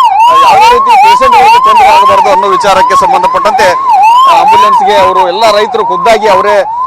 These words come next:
ಓಡೋಡಿ ಬಂದು ತಾವು ಹಚ್ಚಿದಂತ ಮುಳ್ಳಿನ ಕಂಟಿಯನ್ನ ತೆರವುಗೊಳಿಸುವಂತದ್ದು ಎಲ್ಲವನ್ನು ಕೂಡ ಮಾಡಿ ಆಂಬ್ಯುಲೆನ್ಸ್‌ಗೆ ದಾರಿ ಮಾಡಿಕೊಡ್ತಾ ಇರುವಂತ ಒಂದು ಚಿತ್ರಣ ಇಲ್ಲಿ ಕಂಡು ಬರ್ತಾ ಇದೆ. ಆದ್ರೆ ಇನ್ನೊಂದು ಕಡೆ,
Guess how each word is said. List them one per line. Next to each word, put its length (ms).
ಓಡೋಡಿ 340
ಬಂದು 220
ತಾವು 220
ಹಚ್ಚಿದಂತ 340
ಮುಳ್ಳಿನ 340
ಕಂಟಿಯನ್ನ 420
ತೆರವುಗೊಳಿಸುವಂತದ್ದು 920
ಎಲ್ಲವನ್ನು 300
ಕೂಡ 140
ಮಾಡಿ 340
ಆಂಬ್ಯುಲೆನ್ಸ್‌ಗೆ 540
ದಾರಿ 220
ಮಾಡಿಕೊಡ್ತಾ 480
ಇರುವಂತ 240
ಒಂದು 180
ಚಿತ್ರಣ 340
ಇಲ್ಲಿ 180
ಕಂಡು 220
ಬರ್ತಾ 240
ಇದೆ. 120
ಆದ್ರೆ 480
ಇನ್ನೊಂದು 260
ಕಡೆ, 220